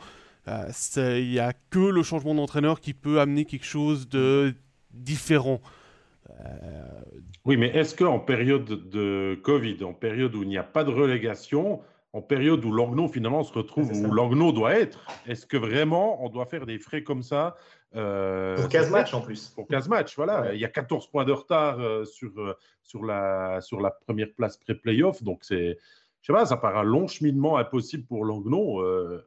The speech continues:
Speaker 2: on a quand même vu que cette année, ils ont énormément, euh, compté sur leur première ligne, euh, quand elle performe. Si celle-ci, maintenant, est muselée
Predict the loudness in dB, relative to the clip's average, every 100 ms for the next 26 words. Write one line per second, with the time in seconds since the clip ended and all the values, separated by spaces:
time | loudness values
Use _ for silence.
0 | _ -14 -10 -4 -2 -2 -2 -6 -6 -8
1 | -8 -6 -4 -4 -2 0 2 2 4 2
2 | 2 0 0 0 -2 -4 -6 -4 -6 -4
3 | -2 -2 -2 0 0 2 2 2 0 -6
4 | -20 -20 _ -4 -2 -4 -2 -2 0 -2
5 | 0 0 0 -4 -6 -2 -2 -2 0 0
6 | 0 0 0 2 0 0 2